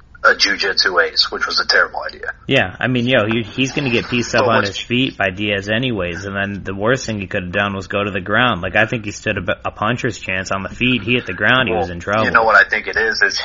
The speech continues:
Speaker 1: is he was like, "If I'm gonna go out in a, a specific way, should I go out getting knocked out or should I go out getting tapped out?"
Speaker 2: Right.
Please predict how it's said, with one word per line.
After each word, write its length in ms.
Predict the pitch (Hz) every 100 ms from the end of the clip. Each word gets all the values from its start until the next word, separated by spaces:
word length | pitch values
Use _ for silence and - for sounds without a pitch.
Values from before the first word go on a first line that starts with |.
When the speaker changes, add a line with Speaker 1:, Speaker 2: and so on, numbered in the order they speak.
| - 120
Speaker 1:
is 160 | 101
he 100 | -
was 140 | 110 110
like, 260 | 110 104 -
"If 120 | 127
I'm 160 | 123 127
gonna 140 | 123
go 200 | 117 117
out 320 | 113 117 110 - - -
in 120 | 120
a, 80 | 104 - -
a 120 | 127 107
specific 600 | - - - 107 107 104
way, 220 | 107 101
should 200 | - 98
I 80 | 98
go 220 | 98 98
out 180 | 95 95
getting 220 | 87 92
knocked 300 | 98 95 -
out 160 | 98
or 40 | 95
should 160 | -
I 60 | 101
go 120 | 95 92
out 160 | 92
getting 220 | 87 -
tapped 360 | - 95 87 -
out?" 200 | - - - - - -
Speaker 2:
Right. 320 | 104 87